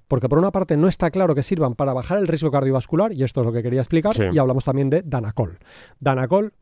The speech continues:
Speaker 1: o Benecol, o cualquier otra marca, porque no es que les tenga especial manía esta, ¿eh? Cualquier marca de yogur
Speaker 2: Hay varios, ¿eh?
Speaker 1: Hay
Speaker 2: Hay
Speaker 1: varios.
Speaker 2: muchos, sí.
Speaker 1: que tiene productos para bajar el colesterol, en este caso esteroles vegetales, tenemos que tener claro que es verdad que bajan un poco el colesterol,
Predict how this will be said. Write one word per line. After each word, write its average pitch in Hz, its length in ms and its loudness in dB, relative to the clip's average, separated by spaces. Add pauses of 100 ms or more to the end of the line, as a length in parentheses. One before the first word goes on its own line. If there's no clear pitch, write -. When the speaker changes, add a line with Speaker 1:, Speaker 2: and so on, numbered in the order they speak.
(140)
Speaker 1:
o 165 120 6
Benecol, 139 480 4
o 185 120 4
cualquier 196 300 2
otra 190 160 2
marca, 196 260 0
porque 120 220 -2
no 127 80 0
es - 80 -4
que 165 100 0
les 139 140 0
tenga 147 300 0
especial 143 320 2
manía 135 320 2
esta, 117 260 -4
¿eh? 220 60 -8 (260)
Cualquier 220 320 4
marca 208 260 0
de 147 160 2
yogur 135 460 2
Speaker 2:
Hay 107 160 4
varios, 80 380 -4
¿eh? 90 80 -4 (120)
Speaker 1:
Hay 143 60 2
Speaker 2:
Hay 143 60 4
Speaker 1:
varios. 98 240 -4
Speaker 2:
muchos, 80 160 -10
sí. 85 80 -8 (500)
Speaker 1:
que 156 120 4
tiene 175 420 2 (360)
productos 151 420 2
para 127 160 -2
bajar 131 240 -2
el 139 100 0
colesterol, 160 460 2
en 127 80 0
este 127 160 -4
caso 139 180 -2
esteroles 139 340 0
vegetales, 165 560 -2 (280)
tenemos 175 320 2
que 214 100 2
tener 180 240 2
claro 190 420 0
que 151 120 6
es 190 120 4
verdad 214 220 -2
que 196 60 -2
bajan 180 240 -2
un 147 120 0
poco 139 200 0
el 131 60 -2
colesterol, 127 520 0